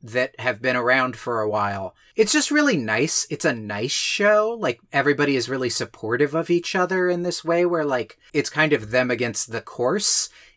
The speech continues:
Even though it is technically competitive, like, you are trying to get farther than anybody else, you don't lose anything by being nice to other competitors. And so th-, there's just no, like,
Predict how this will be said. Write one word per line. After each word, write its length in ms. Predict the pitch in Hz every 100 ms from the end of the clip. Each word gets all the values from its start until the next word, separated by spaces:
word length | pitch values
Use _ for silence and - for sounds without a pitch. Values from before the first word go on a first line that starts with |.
| _
Even 300 | 175 175 170
though 180 | 151 147
it 80 | 127
is 160 | 120
technically 680 | - - 151 - 165 - 160
competitive, 680 | - 127 107 123 143 139 156
like, 180 | 131 -
you 100 | 117
are 80 |
trying 320 | 107 131 117 110
to 80 |
get 220 | 110 117 -
farther 460 | 123 113 110 110
than 180 | 104 107
anybody 480 | 104 107 101 101 101
else, 560 | 101 143 214 - - - - - -
you 260 | - 147 160
don't 240 | 160 156
lose 460 | 151 135 139 156 156
anything 480 | 170 165 156 180 180
by 160 | 147
being 340 | 123 127 113 107
nice 400 | 104 120 - -
to 220 | - 139
other 360 | 127 127 117 110 _ _
competitors. 800 | - 127 113 117 175 254 262 - - - _ -
And 160 | 202
so 320 | 220 220 226
th-, 200 | 214 175 180
there's 260 | 170 185 175
just 200 | 208 180
no, 340 | 180 180 180
like, 500 | 180 175 160 - -